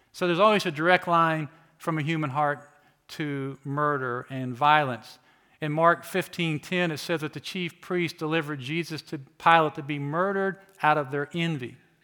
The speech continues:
So James wants them to see the root cause of the problems in church is their own selfish desire.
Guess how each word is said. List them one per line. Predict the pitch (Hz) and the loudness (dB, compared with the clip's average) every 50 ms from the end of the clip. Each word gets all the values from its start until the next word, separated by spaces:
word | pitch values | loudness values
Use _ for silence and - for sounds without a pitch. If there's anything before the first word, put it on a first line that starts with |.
| _ _ _ _ _ _ _ _ _ _ _ _ | _ _ _ _ _ _ _ _ _ _ _ _
So | - - 170 | -6 -6 -2
James | 135 170 208 254 269 226 | 0 2 4 6 4 4
wants | 208 233 226 202 | 4 4 2 2
them | - 220 208 | 2 0 -2
to | 196 | 0
see | - 208 185 | 0 0 0
the | 170 165 | 0 2
root | 156 170 202 247 226 - | 0 0 0 0 -2 0
cause | - - 190 190 185 170 | 4 8 10 10 10 8
of | 180 | 4
the | 170 | -2
problems | 170 - 190 180 170 175 165 165 | -2 0 4 4 6 4 4 0
in | 185 175 | -4 -6
church | - - 165 165 160 - - - | -4 -2 -2 -2 -2 -4 -6 -8
is | 165 156 139 | -8 -8 -6
their | 160 156 160 | -4 -4 -2
own | 165 170 165 | -2 -2 -4
selfish | - - 170 156 151 - 156 151 - | -4 -2 -2 -2 -2 -2 -6 -12 -12
desire. | - - 143 131 120 160 165 165 160 147 123 117 | -12 -12 -12 -6 0 4 6 6 6 6 4 2